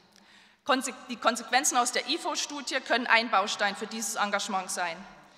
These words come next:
Mit der aktuellen Analyse der kommunalen Handlungsfelder und Vorbereitung des Aktionsplans Integration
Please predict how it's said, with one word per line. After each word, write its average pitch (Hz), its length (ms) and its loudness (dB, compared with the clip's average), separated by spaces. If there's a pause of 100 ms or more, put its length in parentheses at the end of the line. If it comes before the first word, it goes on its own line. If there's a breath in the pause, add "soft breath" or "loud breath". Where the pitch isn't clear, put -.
(220 loud breath)
Mit 202 80 -8
der 240 120 10
aktuellen - 360 2
Analyse 247 560 2
der 330 140 0
kommunalen 226 500 4
Handlungsfelder 262 720 0
und 208 100 -6
Vorbereitung 233 540 0
des 220 160 -2
Aktionsplans 220 680 -2
Integration 240 760 -2